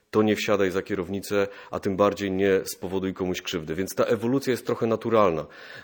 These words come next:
Gdybyśmy wcześniej, mając te artykuły, które są, sto siedemdziesiąt osiem A i kierowanie, spowodowanie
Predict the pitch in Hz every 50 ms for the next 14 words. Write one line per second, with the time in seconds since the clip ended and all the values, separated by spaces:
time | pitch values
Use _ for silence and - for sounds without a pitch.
0 | - - 101 90 92 123 135 135 127 127 113 - - 110 101 98 95 92 - -
1 | - - - - _ _ _ _ _ _ _ _ - - - - - - - 123
2 | 110 104 - - 80 71 71 73 85 101 113 110 104 101 - - - _ _ _
3 | _ _ _ _ _ _ _ _ - 160 156 151 147 143 - - - - 135 127
4 | 120 104 - - 104 98 - 123 123 113 98 - - - - 92 90 90 85 -
5 | 95 92 90 98 95 - 101 92 87 82 78 92 101 101 98 92 87 87 87 87
6 | - - 101 92 87 90 98 98 95 90 85 - - - - - - - - -
7 | - - 87 90 90 90 82 92 104 107 104 98 92 87 -